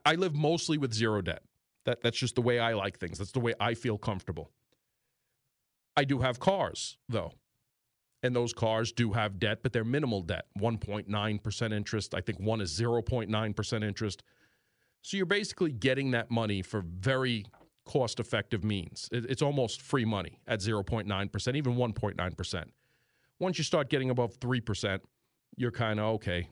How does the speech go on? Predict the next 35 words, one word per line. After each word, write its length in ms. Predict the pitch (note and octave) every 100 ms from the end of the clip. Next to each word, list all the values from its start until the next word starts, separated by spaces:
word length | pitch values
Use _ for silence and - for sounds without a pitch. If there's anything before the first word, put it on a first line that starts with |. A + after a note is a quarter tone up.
| - _ -
there. 300 | F#2+ E2+ F#2+
I 60 |
mean, 140 | B2 A#2+
I 120 | C3+
just 200 | C#3+ C3
took 160 | D3+ D3
out 180 | C3
a, 300 | B2 A#2 A2
a 40 | G#2+ -
twelve-month 560 | - C#3 C#3 C#3+ B2+
C 300 | - - C#3
D, 340 | A2 B2+ A#2 D2+ _ _ _ _ _ _ _ A#2+
and 100 | C#3+
this 140 | C3+
is, 120 | A2+ A#2
uh, 120 | B2+
investment-wise, 880 | B2 A2+ D3 - B2 F#2 F2 D#2 - _ _ _ _ _ _ _ _ _ -
making 460 | G#2+ C#3+ D3 D3+
over 180 | C#3 C3
five 340 | - C3+ G3+
percent. 360 | - A#2 F2+ D#2 - _ _ _ _ _ _ -
So 220 | - D3
if 140 | B2+
you 100 | B2+
do 200 | C#3+ E3
have 220 | C#3 C#3 C3
the 120 | C#3
extra 280 | C3 - C3
money 220 | C3 A#2
sitting 300 | - B2+ A#2
around, 480 | G#2+ C3 D#3+ C#3 D#3 _ -
there's 320 | B2 C3+ C#3
a 40 | B2+
great 400 | G#2 A2+ B2 B2+
way 520 | B2 A2+ C3+ B2+ A#2